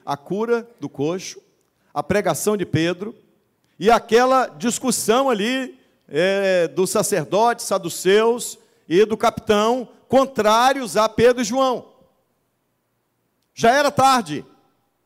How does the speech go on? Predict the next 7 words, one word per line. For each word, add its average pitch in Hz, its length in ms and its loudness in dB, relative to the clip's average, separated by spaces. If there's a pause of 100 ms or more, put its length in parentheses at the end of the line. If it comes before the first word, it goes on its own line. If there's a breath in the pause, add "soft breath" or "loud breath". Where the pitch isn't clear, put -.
(280)
isto 208 260 -2
é, 196 300 0
o 240 140 0
turno 262 760 2
estava 240 380 -2
se - 160 -6
encerrando, 214 800 0